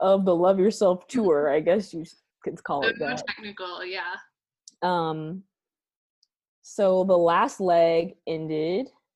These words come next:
Speaker 1: in Thailand on April seventh. And then they had, like, a, a, almost a month gap in between. And then Speak Yourself started on May fourth in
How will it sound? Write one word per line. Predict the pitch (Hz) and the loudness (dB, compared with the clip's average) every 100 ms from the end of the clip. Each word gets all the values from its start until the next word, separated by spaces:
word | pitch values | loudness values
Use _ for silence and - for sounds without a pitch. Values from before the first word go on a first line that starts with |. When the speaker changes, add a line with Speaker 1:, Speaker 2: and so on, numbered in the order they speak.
| _ _ _ _ _ _ _ _ _ _ | _ _ _ _ _ _ _ _ _ _
Speaker 1:
in | 170 175 | -10 -10
Thailand | 170 151 151 147 143 151 185 214 _ _ _ | -6 -4 -4 -8 -10 -12 -14 -16 _ _ _
on | 156 156 151 151 | -12 -10 -10 -10
April | 135 147 156 | -10 -10 -12
seventh. | 143 147 135 135 151 _ _ _ _ _ | -12 -12 -10 -14 -18 _ _ _ _ _
And | 165 | -12
then | 156 | -10
they | 156 | -10
had, | 175 156 | -8 -10
like, | 151 143 139 - | -8 -8 -10 -10
a, | 156 156 _ _ _ _ _ _ _ _ _ - | -10 -10 _ _ _ _ _ _ _ _ _ -6
a, | 170 160 - | -4 -6 -8
almost | 170 165 156 151 - | -6 -4 -4 -6 -8
a | 147 | -12
month | 156 151 147 - - _ _ _ _ | -6 -4 -6 -10 -20 _ _ _ _
gap | 170 156 117 - | -2 -2 -2 -6
in | 160 156 | -10 -8
between. | 156 - 147 160 233 _ _ - _ _ - | -10 -10 -10 -8 -8 _ _ -20 _ _ -4
And | 170 160 160 | -2 -2 -2
then | 160 160 160 | -2 0 -2
Speak | 160 190 175 | -4 -6 -4
Yourself | 160 156 151 147 | -4 0 -2 -2
started | - 160 160 - | 0 2 2 2
on | 147 151 156 | 0 -2 -2
May | 165 277 | 0 0
fourth | 311 240 233 247 302 - - _ | 2 4 6 6 4 0 -14 _
in | 185 190 185 185 185 196 196 | -2 0 2 2 0 -2 -6